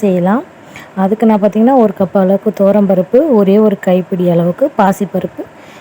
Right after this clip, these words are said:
இது எல்லாத்தையும் நல்லா வாஷ் பண்ணி எடுத்துக்கிறேன். ஒரு மூணு பச்சை மிளகா, ஒரு ரெண்டு பழுத்த தக்காளி, மஞ்சள் பூசணிக்காய் போட்டு கு-, சாம்பார் வச்சோன்னு பார்த்தீங்கன்னா, அவ்வளோ வாசனையா இருக்கும் இட்லி சாம்பார். அதனால மஞ்சள் பூசணிக்காய் சேர்த்துருக்கேன். சின்ன வெங்காயம் கண்டிப்பா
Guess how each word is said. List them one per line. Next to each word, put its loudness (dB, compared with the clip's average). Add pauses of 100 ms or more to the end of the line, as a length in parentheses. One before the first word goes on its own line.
(220)
இது -2
எல்லாத்தையும் 0
நல்லா 2
வாஷ் -2
பண்ணி -2
எடுத்துக்கிறேன். -2 (340)
ஒரு 0
மூணு 0
பச்சை -4
மிளகா, 0 (140)
ஒரு 0
ரெண்டு -2 (100)
பழுத்த -2
தக்காளி, -2 (960)
மஞ்சள் 2
பூசணிக்காய் 0
போட்டு 0
கு-, 0
சாம்பார் 0
வச்சோன்னு -4
பார்த்தீங்கன்னா, -2
அவ்வளோ 0
வாசனையா -2
இருக்கும் -6
இட்லி -6
சாம்பார். -2 (760)
அதனால -2
மஞ்சள் -4
பூசணிக்காய் -4
சேர்த்துருக்கேன். -2 (540)
சின்ன 0
வெங்காயம் 0
கண்டிப்பா 0